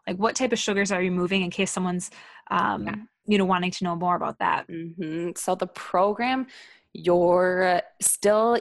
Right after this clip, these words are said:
Speaker 2: eating either a green apple or a green tipped banana, um, per day, or a grapefruit if you choose. And the green tipped banana is just because as the banana ages and ripens, it gets more sweet. So you're still
Speaker 1: Mm.
Speaker 2: able to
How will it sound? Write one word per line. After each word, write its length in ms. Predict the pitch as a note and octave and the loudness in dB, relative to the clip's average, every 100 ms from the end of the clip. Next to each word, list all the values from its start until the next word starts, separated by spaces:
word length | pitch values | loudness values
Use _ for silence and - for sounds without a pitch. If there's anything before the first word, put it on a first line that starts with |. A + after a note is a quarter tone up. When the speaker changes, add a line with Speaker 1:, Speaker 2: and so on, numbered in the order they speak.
| - | -2
Speaker 2:
eating 640 | F#3 F3+ F3+ F3 F3 F3 - _ _ _ _ _ | -4 0 0 0 0 -2 -4 _ _ _ _ _
either 380 | F3+ F3 E3+ F3 | -2 0 2 2
a 120 | - | 0
green 440 | F3 - D#3+ F3 G3+ | -2 -4 0 2 2
apple 640 | - D#3+ E3+ F3+ G#3+ A#3+ | 0 -2 0 0 2 2
or 160 | F#3+ G#3 | 0 0
a 100 | E3+ | -4
green 400 | D#3 D#3+ D#3+ E3+ | -4 -2 -2 -4
tipped 420 | - F#3 - - | -4 -6 -6 -6
banana, 680 | E3+ E3 D3+ E3 F3 G3 G#3 - - _ - | -2 -2 -2 0 2 2 -2 -8 -20 _ -6
um, 560 | F3+ - A1+ - F#3 - _ _ _ _ | -4 -4 -6 -12 -16 -18 _ _ _ _
per 180 | A3 G#3+ | 0 2
day, 400 | F3 F3 F3+ - | 2 2 0 -2
or 160 | F#3+ F#3+ | 2 2
a 40 | |
grapefruit 440 | F#3 D#3+ - F3+ F3+ | 2 -2 0 0 0
if 140 | F3 - | -2 -6
you 120 | E3 | -8
choose. 500 | - D3+ D#3 A#3+ - - - - | -2 0 0 -2 -6 -18 -20 -4
And 200 | E3 D#3+ | 0 2
the 60 | D#3+ | 2
green 240 | E3+ E3+ | 2 0
tipped 280 | F#3 F#3+ - | -2 -6 -4
banana 460 | E3+ E3 E3+ E3 D#3+ | -2 0 0 0 0
is 220 | D#3+ D#3+ | -2 -4
just 260 | - E3 - | -8 -8 -8
because 320 | F3 E3+ E3 | -6 -6 -4
as 200 | - E3 - | -4 -4 -2
the 100 | D#3+ | -2
banana 440 | D#3+ D#3 D#3+ E3 - | 0 0 0 -2 -2
ages 380 | E3 - E3 E3 | -4 -2 0 0
and 140 | D#3 | -2
ripens, 500 | B2 C#3 - A3+ B3+ | -2 -2 0 2 2
it 160 | F#3 - | 0 -2
gets 300 | F3+ - - | -4 -4 -8
more 320 | F3 D#3 D3+ E3 | -2 0 0 -4
sweet. 460 | - - D3+ - | -10 -6 -6 -6
So 200 | - F3+ | 0 2
you're 200 | E3+ F#3 | 4 2
still 300 | F#3+ - A#3+ - | 2 0 0 2
Speaker 1:
Mm. 60 | |
Speaker 2:
able 200 | E3+ D#3+ | 0 -2
to 120 | - | -8